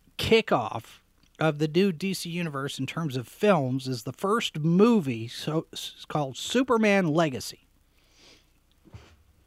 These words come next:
And according to the description, it's not an origin story. This has Superman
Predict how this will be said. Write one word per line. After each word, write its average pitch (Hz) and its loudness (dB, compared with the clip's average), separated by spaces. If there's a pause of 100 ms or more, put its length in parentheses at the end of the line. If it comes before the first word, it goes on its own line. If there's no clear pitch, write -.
(440)
And 180 4
according 311 4
to 233 8
the 190 6
description, - -2 (1800)
it's 165 -4
not 175 2
an 269 6
origin 170 8
story. 117 -2 (1500)
This 170 2
has 175 0
Superman 202 0